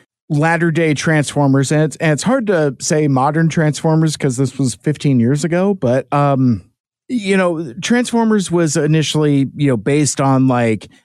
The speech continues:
you know, Diaclone and Microchange and all that stuff, where it was, like, real stuff with, like, you know, w-, when you get into, like, Masterpiece figures, you run into, like, licensing problems and things like that,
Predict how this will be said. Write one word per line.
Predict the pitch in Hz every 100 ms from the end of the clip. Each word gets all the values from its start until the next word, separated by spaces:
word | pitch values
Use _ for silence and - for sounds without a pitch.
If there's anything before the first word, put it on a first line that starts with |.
| _ -
you | 123
know, | 104
Diaclone | 92 127 123 - 127 127 117 117
and | 110
Microchange | 117 - 120 - 123 117 113
and | 120
all | 120
that | 117 117
stuff, | - 123 139
where | 135
it | 131 147
was, | 143
like, | 151 123
real | 170 170 151
stuff | - 151 123 -
with, | 127 113 120
like, | 113 101 131
you |
know, | 117 110
w-, | 107 135 -
when | 151 143
you | 139
get | 160
into, | 123 147
like, | 131 117
Masterpiece | 139 139 147 139 135
figures, | - 139 139 117
you | 120
run | 127 131
into, | 113 123
like, | 110 -
licensing | 117 127 139 127 139
problems | 120 131 127 123 127 117
and | 117
things | 110 123 117
like | 110
that, | 131 127